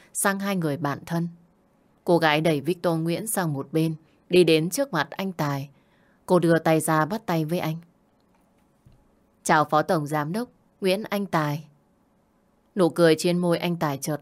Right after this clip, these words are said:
tắt. Anh chưa kịp phản ứng thì cô gái lại chuyển sang bắt tay với Nguyên Vũ. "Chào Phó Tổng Giám đốc Trần Nguyên Vũ. Em tên là Nguyễn Mai Vi, con gái của ba Nguyễn Văn Bằng. Rất vui được làm quen với hai anh ạ."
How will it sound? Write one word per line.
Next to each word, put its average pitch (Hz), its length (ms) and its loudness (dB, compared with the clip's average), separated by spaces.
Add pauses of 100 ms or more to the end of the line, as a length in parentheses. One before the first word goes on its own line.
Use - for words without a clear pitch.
tắt. 214 160 -6 (340)
Anh 208 180 -2
chưa 208 140 2
kịp 165 240 -2
phản 147 200 -2
ứng 160 340 -4 (340)
thì 180 160 6
cô 220 220 2
gái 180 320 -2
lại 175 200 -2
chuyển 143 300 -4
sang 165 440 -4
bắt 202 160 -4
tay 170 180 0
với 180 120 -4
Nguyên 160 300 -2
Vũ. 170 200 -6 (1300)
"Chào 165 180 2
Phó 160 160 2
Tổng 165 260 -2
Giám 147 260 -4
đốc 220 240 -6
Trần 147 260 -4
Nguyên 180 220 -4
Vũ. 185 260 -4 (920)
Em 175 240 4
tên 180 180 0
là 151 120 0
Nguyễn 175 280 -6
Mai 185 220 -2
Vi, 190 300 -2 (320)
con 180 160 2
gái 160 300 2
của 175 160 -2
ba 160 180 0
Nguyễn 202 300 -6
Văn 202 220 -2
Bằng. 151 260 0 (360)
Rất 254 180 2
vui 220 160 4
được 160 200 0
làm 151 260 2
quen 185 240 -2
với 208 100 -4
hai 208 180 -4
anh 180 240 -2
ạ." 143 180 -6